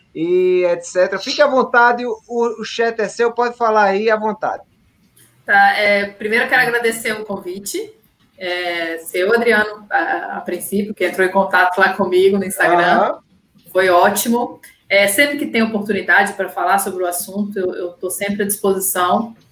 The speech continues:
Speaker 2: Eu criei o Instagram, da, o meu Instagram, né, o Pri Atleta, é, depois de transplantada.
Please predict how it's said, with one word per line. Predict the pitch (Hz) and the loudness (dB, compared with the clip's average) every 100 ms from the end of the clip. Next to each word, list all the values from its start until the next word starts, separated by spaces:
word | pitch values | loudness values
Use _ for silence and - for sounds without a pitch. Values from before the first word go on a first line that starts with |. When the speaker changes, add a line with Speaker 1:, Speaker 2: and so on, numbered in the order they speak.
| - _ - | -20 _ -2
Speaker 2:
Eu | 202 | 0
criei | 220 226 233 254 | 4 6 6 4
o | |
Instagram, | 254 - 202 190 196 233 | 0 2 2 4 2 4
da, | 190 175 - - | 2 -2 -6 -10
o | - | -8
meu | 190 208 | 0 2
Instagram, | 202 180 175 190 214 | 2 -2 -2 -2 -2
né, | 180 | -4
o | 175 | -4
Pri | 180 | -2
Atleta, | 165 - 180 196 202 196 196 _ _ _ _ | -2 -2 0 0 0 -2 -2 _ _ _ _
é, | 185 180 180 180 | 2 4 4 2
depois | 196 202 220 233 | 0 2 4 4
de | 226 | 2
transplantada. | 202 196 202 185 - 185 185 214 220 | -2 -4 -4 -6 2 4 4 2 -4